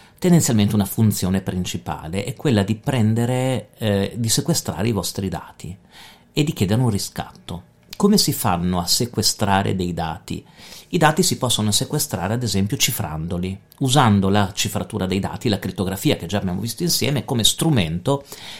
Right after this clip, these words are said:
per rendere i dati inaccessibili allo stesso proprietario, per cui lo stesso proprietario non ha la chiave per decifrare quei dati, perché sono stati cifrati da altri, diciamo, e non può più accedere.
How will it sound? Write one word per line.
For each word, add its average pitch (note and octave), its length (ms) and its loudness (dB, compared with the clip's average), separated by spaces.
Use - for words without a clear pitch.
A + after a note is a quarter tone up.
per D#3 180 4
rendere A2+ 380 4
i C3+ 60 -2
dati C#3 520 0
inaccessibili C#3+ 840 2
allo C3 140 0
stesso - 400 -4
proprietario, F#2+ 840 -6
per A#2+ 200 0
cui G2+ 360 2
lo G2+ 100 0
stesso B2+ 280 -2
proprietario A#2 640 2
non A#2 180 4
ha G#2+ 200 2
la A#2 160 0
chiave G#2 440 4
per F2 160 -6
decifrare F2+ 540 -4
quei E2+ 160 -4
dati, E2+ 380 -6
perché G2 300 -4
sono - 180 -2
stati - 240 -2
cifrati F2+ 460 -4
da E2 200 -4
altri, D#2 380 -6
diciamo, F#2 520 -4
e F3 100 0
non F3+ 140 6
può F3 140 -2
più - 160 -8
accedere. - 520 -8